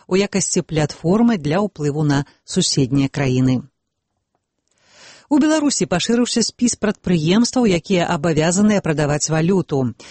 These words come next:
Адпаведны ўказ падпісаў сёння Александр Лукашенко. Нагадаю, што прадпрыемствы-экспарцёры павінны прадаваць трыццаць працэнтаў валютнай выручкі,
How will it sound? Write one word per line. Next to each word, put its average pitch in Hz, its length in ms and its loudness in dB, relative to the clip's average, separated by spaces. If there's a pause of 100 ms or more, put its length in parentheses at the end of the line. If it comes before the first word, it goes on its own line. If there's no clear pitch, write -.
(160)
Адпаведны 262 480 2
ўказ 196 400 -2
падпісаў 160 480 -4
сёння 208 320 0
Александр 151 720 -2
Лукашенко. 143 800 -2 (400)
Нагадаю, 233 400 0
што 240 160 -2
прадпрыемствы-экспарцёры 214 1600 -2
павінны 190 400 0
прадаваць 170 720 -2
трыццаць 202 480 -2
працэнтаў 175 560 0
валютнай 170 480 0
выручкі, 160 540 -2